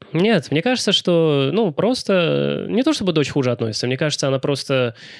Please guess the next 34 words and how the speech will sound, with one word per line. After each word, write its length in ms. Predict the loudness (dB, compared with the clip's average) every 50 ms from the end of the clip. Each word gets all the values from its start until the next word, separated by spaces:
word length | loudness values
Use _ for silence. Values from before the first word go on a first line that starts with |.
| -20 -20 -20 -20 _ _
э, 400 | -2 0 0 0 0 0 0 0 0
ну, 480 | 0 0 2 2 0 0 -2 -4 -6 -8
начинает 640 | -6 -2 -2 -2 0 0 0 0 0 0 -2 -4
понимать 400 | -2 0 0 2 2 0 0 -2
уже, 220 | -2 -2 -2 -2 -2
немножко 340 | -2 -2 -2 -2 -4 -4 -6
разбираться 400 | -4 -2 0 -2 -2 -2 -2 -4
в 40 |
жизни, 240 | -2 -2 -2 -2 -2
она 160 | -2 -4 -4
понимает, 340 | -2 -2 -2 -2 -2 -2 -2
что 140 | -2 -4 -4
папа 200 | -2 -4 -4 -4
хороший 300 | -4 -2 -2 -2 -2 -4
человек, 360 | -4 -2 -2 0 0 -2 -2 -2
а, 240 | -2 -2 -2 -2 -2
ну, 220 | -2 -2 -2 -2 -2
бывшая 400 | -2 -4 -4 -2 -2 -2 -2 -2
жена, 360 | -2 -2 -2 0 0 0 -2
м, 480 | -2 -4 -4 -6 -8 -8 -10 -10 -10 -8
так 200 | -6 -6 -6 -6
себе. 160 | -6 -4 -4 -2 -2 -2 -2 -2 -2 -4 -4 -4 -6 -8
<laughs> 540 | -10 _ -18 -10 -8 -6 -6 -6 -6 -6 -4
Я, 220 | -2 -2 0 0
нет, 220 | 2 0 0 0
я 120 | 0 -2 -4
шучу. 400 | -4 -6 -6 -4 -4 -6 -6 -6 -6
Э, 220 | -4 -4 -2 -4 -4
все 200 | -4 -4 -4 -4
прекрасные 480 | -4 -4 -4 -4 -4 -6 -6 -6 -8
люди 180 | -6 -8 -8 -8
на 140 | -8 -10 -10
самом 300 | -8 -10 -10 -8 -8 -8
деле. 220 | -10 -10 -10 -12